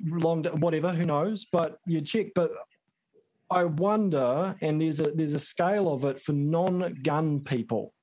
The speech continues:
If someone hands you something that is, you know, unli-, and it's, it's a stretch. It's a stretch for me. I can't, but, uh, so non-gun people, maybe, but then you've got another layer of it, of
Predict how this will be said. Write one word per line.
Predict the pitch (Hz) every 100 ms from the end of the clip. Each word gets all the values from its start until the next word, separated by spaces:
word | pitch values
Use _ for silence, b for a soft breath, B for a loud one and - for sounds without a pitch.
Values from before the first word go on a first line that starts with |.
| _ _ _ _ _ _ _ _ - 143
If | -
someone | 170 165 160
hands | 143 165 156
you | 143
something | 127 143 127 123 120
that | 123
is, | 165 127 120 - 196
you |
know, | 139 135
unli-, | 135 151 156 156
and | 180
it's, | 180 - - _ 160
it's | 156
a | 175
stretch. | - - 120 - -
It's | 139 151
a |
stretch | 143 - 190 180
for | 180
me. | 156 135
I | 113 127
can't, | 147 - 165 156 - - B B B B B B B _ _ _ _ 180
but, | 175 - _ -
uh, | 214
so | - 185
non-gun | 185 196 214 196 180
people, | 180 185 170
maybe, | 160 180 196 147 107 - _
but | 180
then | 170 185 175 170 - _
you've | 165 160
got | 160
another | 160 180 196
layer | 175 156 143
of | 139 135
it, | 139 -
of | 151 139 127 135